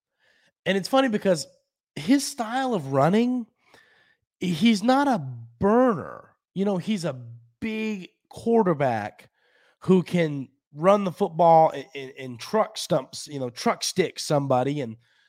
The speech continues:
knock you over, run through your face. That is what K J Jefferson brings to the table as a runner.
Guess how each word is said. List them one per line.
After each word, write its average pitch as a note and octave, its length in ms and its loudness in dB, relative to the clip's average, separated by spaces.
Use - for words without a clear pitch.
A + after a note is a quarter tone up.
knock D#3 320 -2
you D#3+ 80 4
over, C#3+ 540 0
run D#3+ 240 0
through E3 140 -4
your C#3+ 120 -4
face. D3 600 -4
That E3+ 300 -2
is F#3 120 -6
what D#3+ 440 2
K E3 220 -2
J D#3 160 0
Jefferson C#3 580 -2
brings C#3+ 380 -6
to - 80 -20
the C3+ 80 -8
table C3 340 -4
as A2 120 -8
a G#2+ 40 -10
runner. B2+ 380 -4